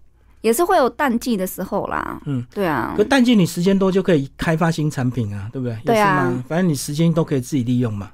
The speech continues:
Speaker 1: 对啊，那时候就是刚好有朋友就是教去做蛋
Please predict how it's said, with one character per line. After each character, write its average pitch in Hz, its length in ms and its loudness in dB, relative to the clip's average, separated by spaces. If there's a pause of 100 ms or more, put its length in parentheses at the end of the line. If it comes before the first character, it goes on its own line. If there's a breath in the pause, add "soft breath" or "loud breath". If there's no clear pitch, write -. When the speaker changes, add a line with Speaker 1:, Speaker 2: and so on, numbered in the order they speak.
Speaker 1:
对 208 240 2
啊， 214 160 0
那 240 180 2
时 240 80 -4
候 233 80 0
就 240 100 -4
是 233 140 -6
刚 202 400 2
好 165 60 -4 (580)
有 190 160 0
朋 196 240 0
友 196 160 2
就 202 100 -6
是 202 140 -10
教 180 380 -2
去 - 320 -18 (100)
做 180 180 -2
蛋 185 240 -6